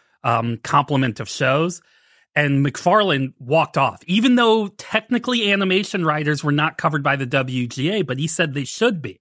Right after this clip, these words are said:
And he was out there picketing. He was very, very strong, even to the point that Fox made those last three shows without him. And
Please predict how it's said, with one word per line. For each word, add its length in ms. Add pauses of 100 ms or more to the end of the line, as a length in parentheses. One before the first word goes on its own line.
(120)
And 180
he 180
was 200 (300)
out 180
there 120
picketing. 560
He 140
was 120
very, 240
very 140
strong, 280 (380)
even 160
to 40
the 80
point 260
that 160
Fox 600 (400)
made 360
those 240
last 340
three 180
shows 420
without 460
him. 180
And 140